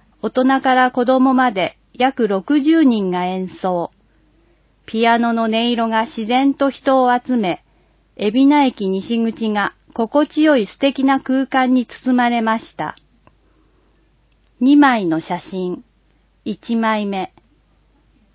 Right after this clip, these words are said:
赤いシャツを着た二人の子供が並んでピアノを弾いています。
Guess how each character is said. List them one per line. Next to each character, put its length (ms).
赤 340
い 100
シ 100
ャ 100
ツ 160
を 120
着 160
た 160
二 280
人 160
の 140
子 140
供 300
が 280
並 440
ん 60
で 100
ピ 240
ア 100
ノ 200
を 40
弾 180
い 60
て 160
い 80
ま 220
す。 60